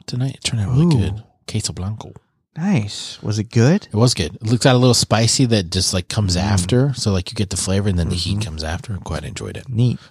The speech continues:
Speaker 1: I also made pigs in a blanket.
Speaker 2: Taste the meat, not the heat.
Speaker 1: Do you like pigs in a blanket?
Speaker 2: I love pigs in a blanket.
Speaker 1: It
Speaker 2: I will
Speaker 1: doesn't
Speaker 2: be taking some of those on my way out.
Speaker 1: You're more than welcome to them. And there's
Speaker 2: Nice.
Speaker 1: pizza there too. So whatever you
Speaker 2: He
Speaker 1: need.
Speaker 2: stole that guy's pizza.
Speaker 1: I don't like pizza.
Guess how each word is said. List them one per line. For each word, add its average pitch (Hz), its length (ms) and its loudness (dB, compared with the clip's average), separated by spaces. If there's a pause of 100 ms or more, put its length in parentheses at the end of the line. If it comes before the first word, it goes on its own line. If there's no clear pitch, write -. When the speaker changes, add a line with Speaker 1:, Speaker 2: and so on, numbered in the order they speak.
Speaker 1:
I - 40 -8
also 78 220 -4
made 71 220 -10
pigs - 240 -6
in 64 80 -12
a - 20 -14
blanket. - 420 -16 (120)
Speaker 2:
Taste 147 280 2
the 160 80 4
meat, 185 300 4
not 156 220 4
the 165 80 6
heat. 190 320 6 (220)
Speaker 1:
Do 123 100 0
you - 20 4
like 135 80 -2
pigs 147 220 2
in 147 60 6
a 147 40 2
blanket? 151 380 -2
Speaker 2:
I 101 240 -2 (240)
love 101 260 0
pigs 90 220 -4
in 87 80 -2
a 87 40 -4
blanket. 87 280 -4
Speaker 1:
It - 100 -8
Speaker 2:
I - 60 4
will 95 80 6
Speaker 1:
doesn't 95 100 0
Speaker 2:
be 98 60 0
taking 98 360 0
some 95 200 0
of 90 80 2
those 90 200 2
on 92 80 -2
my 90 120 -2
way 87 180 0
out. 90 240 0
Speaker 1:
You're 92 120 0
more 85 180 -2
than 87 100 -2
welcome 80 280 -8
to - 180 -6
them. - 240 -14 (340)
And 113 160 4
there's 120 100 6
Speaker 2:
Nice. - 80 -4
Speaker 1:
pizza 117 240 0
there 78 200 -8
too. - 220 -12 (420)
So - 180 -12
whatever 98 260 -6
you 80 120 -6
Speaker 2:
He 135 80 -6
Speaker 1:
need. 233 80 -4
Speaker 2:
stole 135 420 0
that 185 220 2
guy's 240 340 4
pizza. 135 800 2 (540)
Speaker 1:
I 120 100 -6
don't 143 180 0
like - 220 -16
pizza. - 480 -14